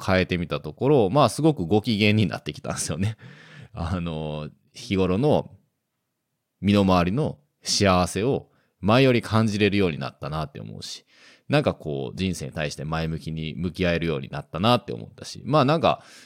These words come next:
あのー、そんなね、なんか人生の劇的な変化、転機が訪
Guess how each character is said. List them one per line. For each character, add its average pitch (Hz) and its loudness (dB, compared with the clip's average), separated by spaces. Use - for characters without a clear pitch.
あ 95 -2
の 98 -2
ー、 101 -4
そ - -2
ん 220 -2
な 214 0
ね、 185 0
な 113 2
ん - -6
か 92 2
人 151 0
生 90 2
の 90 2
劇 123 0
的 170 -2
な 117 0
変 120 0
化、 - -6
転 131 0
機 - -8
が 78 -2
訪 107 0